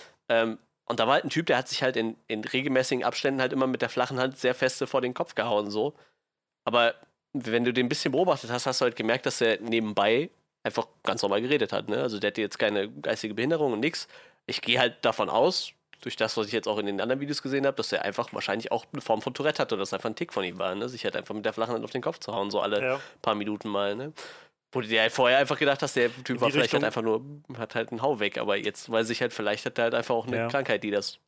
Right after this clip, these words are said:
Speaker 1: so mit ihm macht, ne?
Speaker 2: Ja, ich, ich glaub, in vielen Fällen ist es einfach so ein, so ein, so ein Punkt von, seine
Speaker 1: Ja,
Speaker 2: Ignoranz
Speaker 1: genau.
Speaker 2: so ein bisschen abzulegen und Empathie zu zeigen gegenüber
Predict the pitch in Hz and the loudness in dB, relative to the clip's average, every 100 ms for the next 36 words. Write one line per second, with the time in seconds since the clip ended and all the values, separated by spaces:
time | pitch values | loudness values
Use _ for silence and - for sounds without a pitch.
0 | - 107 101 _ 127 117 127 120 - 120 | -6 -4 -4 _ -12 -10 -8 -10 -10 -14
1 | 151 _ _ _ _ _ - - - 123 | -14 _ _ _ _ _ -20 -20 -2 2
2 | 135 - - _ _ _ _ - - 127 | 2 0 -12 _ _ _ _ -6 -2 -2
3 | 131 - 123 127 - 113 113 113 - _ | -2 -2 -2 -2 -2 -4 -4 -10 -16 _
4 | _ _ _ _ _ - 107 117 - 110 | _ _ _ _ _ -12 -10 -10 -8 -8
5 | 107 107 - 104 101 98 98 98 131 139 | -6 -6 -6 -12 -12 -14 -16 -20 -20 _
6 | - - 101 101 98 - 104 98 - - | -20 -16 -14 -14 -16 -16 -14 -14 -18 -12
7 | 107 - - 98 98 95 _ _ _ _ | -12 -8 -4 -4 -4 -14 _ _ _ _
8 | _ _ _ _ _ _ _ _ _ - | _ _ _ _ _ _ _ _ _ -14
9 | - - _ 127 110 117 147 113 104 101 | -14 -18 _ -6 -4 -4 -4 -2 2 2
10 | 117 113 110 117 - 104 - - 110 107 | 0 -4 -6 -8 -6 -6 -6 -8 -6 -4
11 | 107 107 95 101 95 104 - 113 113 - | -6 -8 -12 -12 -10 -8 -6 -6 -6 -6
12 | 107 101 101 101 104 107 107 110 - | -6 -6 -8 -10 -8 -6 -4 -4 -6